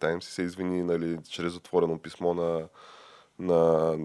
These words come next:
ридършипа си, на читателите си. След това го и смениха, нали, този издател. Но той, ако не друго, поне имаше, нали, някакси доблестта да каже, че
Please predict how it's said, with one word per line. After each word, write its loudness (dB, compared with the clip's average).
ридършипа 2
си, -8
на 0
читателите 0
си. -4
След 0
това 6
го 0
и 2
смениха, 0
нали, 0
този -2
издател. -6
Но -4
той, 6
ако 2
не 4
друго, 0
поне 0
имаше, 2
нали, 2
някакси 2
доблестта 0
да 2
каже, 2
че 0